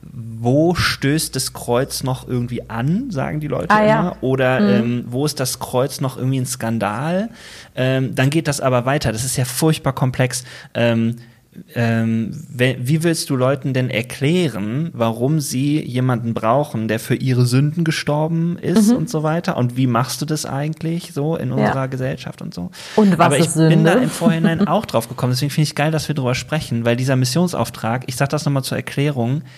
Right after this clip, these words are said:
Speaker 1: der ist ja, mh, das ist ja nicht eine Idee von der Kirche, so, sondern,
Speaker 2: Mhm.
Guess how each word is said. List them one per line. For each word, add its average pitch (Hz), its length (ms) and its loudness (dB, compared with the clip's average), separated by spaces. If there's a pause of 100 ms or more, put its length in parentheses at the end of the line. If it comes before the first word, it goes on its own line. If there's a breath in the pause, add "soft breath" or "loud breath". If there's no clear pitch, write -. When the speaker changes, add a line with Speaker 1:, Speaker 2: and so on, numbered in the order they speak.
(460 loud breath)
Speaker 1:
der - 140 2
ist 160 260 0
ja, 160 440 0 (200)
mh, 135 600 0 (280)
das - 160 -2
ist 151 100 -4
ja 151 100 4
nicht 143 200 0
eine 131 80 0
Idee 131 220 0
von 131 180 -2
der 120 80 0
Kirche, 143 480 -2 (220)
so, 214 420 -2 (340 loud breath)
sondern, 139 360 4
Speaker 2:
Mhm. 135 60 -4